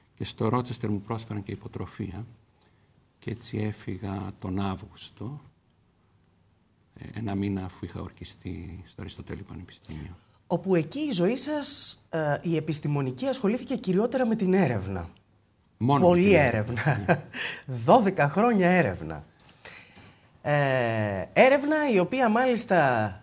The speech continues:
Speaker 2: τιμήθηκε από το... Τα αποτελέσματά της τιμήθηκαν από το Ίδρυμα Αποδοσάκη και θα ήθελα έτσι να μου πείτε τι αφορά.
Speaker 1: Ναι, ε, τα πρώτα χρόνια είχαμε θεωρητικά μαθήματα και εκεί είχα την τύχη να έχω μεγάλους καθηγητές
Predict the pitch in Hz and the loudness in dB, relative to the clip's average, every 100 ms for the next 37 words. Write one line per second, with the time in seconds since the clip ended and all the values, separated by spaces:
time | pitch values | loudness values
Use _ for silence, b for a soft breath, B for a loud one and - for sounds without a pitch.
0 | _ 185 214 208 151 151 143 135 135 110 | _ 2 4 2 2 0 0 0 0 0
1 | 101 80 - 135 143 165 170 165 165 151 | -2 -2 -2 0 4 4 6 6 6 4
2 | - 147 147 135 113 107 98 104 101 104 | 2 0 0 0 0 0 0 -2 -2 -2
3 | 104 104 95 87 87 90 85 101 113 147 | -2 -6 -6 -6 -6 -8 -6 -4 -4 -8
4 | 247 B B _ 214 208 262 330 175 131 | -12 B B _ -4 -2 -2 0 0 2
5 | 117 131 127 120 123 127 113 117 151 - | 0 -4 -6 -6 -8 -8 -8 -6 -6 -6
6 | 95 92 87 _ _ _ _ B B B | -6 -6 -8 _ _ _ _ B B B
7 | _ - - 98 101 92 - - 110 - | _ -14 -8 -4 -4 -6 -10 -4 -2 4
8 | 101 - 131 160 156 - - 143 160 139 | 4 6 6 6 2 2 6 6 6 2
9 | 131 143 - 139 131 123 117 113 107 101 | 0 -2 -4 -2 0 2 2 2 2 0
10 | 98 98 - 104 101 101 101 139 143 113 | -2 -4 -4 -2 -2 -6 -4 -2 -2 -6
11 | - 82 87 87 95 95 - 98 - 131 | -6 -6 -6 -6 -6 -8 -6 -8 -6 -8
12 | 131 107 - 92 85 98 - 92 92 92 | -6 -8 -6 -6 -6 -8 -6 -6 -6 -8
13 | - 90 90 b b b b _ - 92 | -12 -12 -12 b b b b _ -4 -2
14 | 92 98 90 - 92 92 82 82 92 98 | 0 -2 -4 -12 -12 -10 -10 -8 -6 -6
15 | - | -10